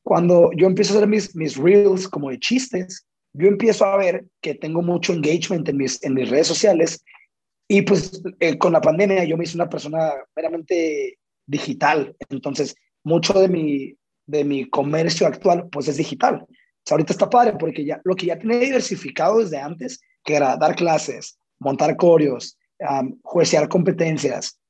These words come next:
asesorar equipos, cosas así, lo pude digitalizar. Entonces, pues, la verdad es que entre más seguidores tienes, pues, más clientes potenciales tienes. Entonces, pues, hay que también verlo en un sentido como de negocio, ¿no? Yo dije, "Ok, ¿cómo puedo traducir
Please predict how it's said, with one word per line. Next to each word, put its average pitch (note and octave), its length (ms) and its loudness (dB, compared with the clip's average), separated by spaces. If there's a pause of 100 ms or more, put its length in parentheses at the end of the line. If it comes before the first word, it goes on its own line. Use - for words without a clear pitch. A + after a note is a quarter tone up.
(140)
asesorar D3 480 2
equipos, E3 500 0
cosas F3+ 280 2
así, G#3 340 2 (320)
lo E3 180 2
pude F3+ 220 4
digitalizar. D#3+ 680 0
Entonces, D3 360 -4
pues, - 200 -2 (160)
la D3 140 0
verdad D3 200 4
es E3 80 -2
que G3 80 -2
entre D#3+ 220 -2
más D3+ 200 -2
seguidores E3 420 -2
tienes, E3+ 440 -6 (220)
pues, F#3 160 -2
más F3 220 -2
clientes E3+ 440 -2
potenciales C3+ 640 -4
tienes. C#3+ 420 -2 (340)
Entonces, C#3+ 760 0 (460)
pues, - 180 -4
hay E3 140 4
que G3+ 160 6
también F#3+ 260 2
verlo F#3+ 200 4
en F#3+ 60 2
un F#3+ 100 -2
sentido F#3 360 -2
como F3+ 160 -6
de D#3 80 -6
negocio, D3 460 -4
¿no? E3+ 120 -8
Yo E3 120 -8
dije, - 120 -14
"Ok, - 120 -16 (100)
¿cómo E3 180 -14
puedo F#3+ 200 -2
traducir E3+ 600 -2